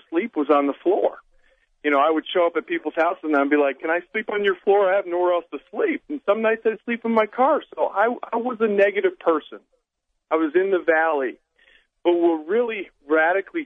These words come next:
changed my experience, it was two incredible experiences. The first one was a friend took me out for a cup of coffee, and he said these very humbling words. Uh, now, I couldn't afford that coffee, so whatever he said, I would, you know, I, I took it. He says, "You don't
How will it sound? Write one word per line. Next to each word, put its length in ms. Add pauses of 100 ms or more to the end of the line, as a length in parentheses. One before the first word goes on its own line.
(140)
changed 260
my 120
experience, 600
it 60
was 120 (220)
two 480
incredible 580
experiences. 640
The 160
first 280
one 220
was 260 (120)
a 100 (120)
friend 300
took 180
me 100
out 200
for 120
a 40
cup 220
of 80
coffee, 540 (840)
and 180
he 140
said 160
these 220
very 180
humbling 480
words. 380 (340)
Uh, 320
now, 220
I 60
couldn't 300
afford 260
that 200
coffee, 460
so 240
whatever 480
he 240
said, 200
I 120
would, 220 (320)
you 100
know, 100
I, 300
I 40
took 300
it. 160 (640)
He 180
says, 120
"You 120
don't 180